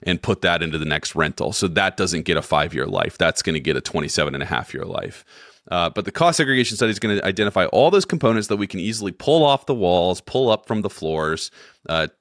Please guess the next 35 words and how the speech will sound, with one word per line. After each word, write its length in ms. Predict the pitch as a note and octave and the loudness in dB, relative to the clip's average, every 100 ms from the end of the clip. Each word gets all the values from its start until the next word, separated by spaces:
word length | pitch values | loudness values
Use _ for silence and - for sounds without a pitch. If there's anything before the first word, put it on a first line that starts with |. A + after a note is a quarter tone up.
| _ | _
pull 220 | - B2+ | 0 4
out 160 | B2 A#2+ | 4 4
of 20 | |
the 80 | G#2 | 2
house 320 | E2+ E2+ - | 2 2 0
and 140 | E2 | -2
move 180 | F#2 F#2 | 0 0
to 80 | - | 0
the 60 | F2+ | -2
next 220 | E2 - | -2 -2
rental 220 | E2 E2+ | -4 -2
without 360 | D#2+ D2+ D#2 - | 0 2 0 -2
damaging 480 | D#2 D2+ C2+ C2 | -4 -6 -8 -8
that. 160 | - - | -4 -2
That's 240 | E2+ - | -2 -2
essentially 460 | D#2+ - G#2+ - F#2 | -2 2 2 2 0
what 120 | D#2+ | 0
that 180 | E2 - | -2 -2
personal 300 | E2+ D#2+ E2 | -2 -2 -2
property 400 | - D2+ D#2 D2+ | 0 0 -2 -6
is. 340 | D2 A#1 - - - - _ | -4 -4 -8 -12 -18 -20 _
The 140 | A2+ G#2 | 2 2
fifteen-year 720 | - G#3+ B3 - C#3 A2+ G#2+ | 2 2 2 4 4 6 4
components 720 | - F#2+ G2+ F#2 F2+ E2+ - - - - | 2 0 2 4 2 2 -2 -6 -16 -2
are 80 | G2 | 0
gonna 140 | G#2+ | 2
be 200 | F2+ F#2+ | 0 0
land 400 | F2 F2 F#2 F#2 | 0 2 2 2
improvement. 580 | F2 E2 E2 D2 A#1 G1+ | 0 0 0 -2 -4 -6
So 100 | - | -2
if 80 | D#2+ | 0
I 60 | F#2 | 0
have 140 | E2 | -2
parking 440 | - G2+ F#2+ F#2 E2+ | -2 0 0 -2 -2
pads, 560 | E2 D2+ D2 D2+ - | 0 2 0 -2 -6